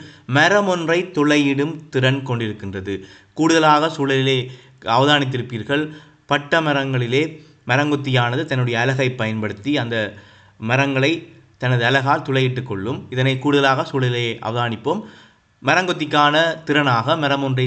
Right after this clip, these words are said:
துளையிடும் திறன் காணப்படுகின்றது. அடுத்ததாக சில பிராணிகள் தங்களுடைய நீண்ட நாக்கை பயன்படுத்தி தமக்கான இரையை பிடித்துக் கொள்ளும். உதாரணமாக இங்கே மூன்று பிராணிகள் தரப்பட்டிருக்கின்றன,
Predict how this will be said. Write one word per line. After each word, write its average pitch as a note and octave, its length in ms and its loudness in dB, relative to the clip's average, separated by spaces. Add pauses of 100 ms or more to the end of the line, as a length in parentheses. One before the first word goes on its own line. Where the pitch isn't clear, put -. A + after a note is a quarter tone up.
துளையிடும் C3 500 -2
திறன் A#2+ 360 -4
காணப்படுகின்றது. F#2 800 -6 (2000)
அடுத்ததாக D3 640 2 (800)
சில F#3 260 2
பிராணிகள் D3+ 600 0 (400)
தங்களுடைய D#3+ 520 0 (120)
நீண்ட G3+ 420 0
நாக்கை D#3 540 2
பயன்படுத்தி B2+ 760 -2 (220)
தமக்கான D#3 720 0
இரையை C3+ 360 0
பிடித்துக் A#2 420 -10
கொள்ளும். G2 300 -6
உதாரணமாக C3 640 0
இங்கே B2+ 280 -2 (320)
மூன்று C#3+ 300 0
பிராணிகள் C3 560 0
தரப்பட்டிருக்கின்றன, G#2+ 840 -6